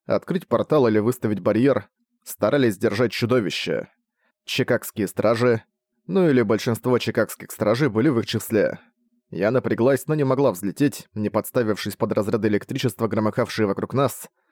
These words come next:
Похоже, что кейпов на крыше защищал набор из технарских силовых полей, но они долго не продержатся. Охереть, как же тупо с их стороны было забраться на крышу.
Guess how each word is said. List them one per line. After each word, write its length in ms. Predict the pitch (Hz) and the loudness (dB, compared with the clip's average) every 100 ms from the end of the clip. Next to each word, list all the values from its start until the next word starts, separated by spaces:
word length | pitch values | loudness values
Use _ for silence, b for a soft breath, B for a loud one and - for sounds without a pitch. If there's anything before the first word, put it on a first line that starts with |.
| _ _ _ _ | _ _ _ _
Похоже, 340 | 110 147 185 | -2 2 2
что 180 | 143 127 | 2 -2
кейпов 360 | - 196 123 123 | 0 0 2 0
на 100 | 113 | -2
крыше 300 | 180 208 123 | 0 0 0
защищал 540 | 110 - 107 185 143 | -2 -2 -2 2 2
набор 320 | 110 104 160 | 2 2 2
из 100 | 113 | 0
технарских 520 | - 107 143 127 101 - | -2 -2 -2 -2 -6 -4
силовых 380 | 113 110 107 | 0 2 0
полей, 480 | - 104 131 113 - _ _ | 0 2 4 2 -2 _ _
но 200 | 175 156 | 0 2
они 180 | 135 135 | 2 2
долго 280 | 135 123 | 2 2
не 120 | 117 113 | 0 0
продержатся. 800 | 113 117 123 92 - - - - _ _ _ _ _ _ - | 2 2 0 -4 -8 -6 -6 -10 _ _ _ _ _ _ 0
Охереть, 600 | 104 101 120 113 95 - | 0 2 2 2 0 0
как 220 | 202 156 | -2 0
же 200 | 135 147 | -2 -2
тупо 340 | - 175 117 | 0 0 0
с 100 | 101 | 0
их 100 | 113 | -4
стороны 400 | - 127 113 139 | -2 -2 2 2
было 260 | 107 120 131 | 2 4 4
забраться 460 | 135 175 120 - 139 | 2 2 0 0 -2
на 100 | 123 | 0
крышу. 540 | 131 110 107 85 | 0 0 -2 -4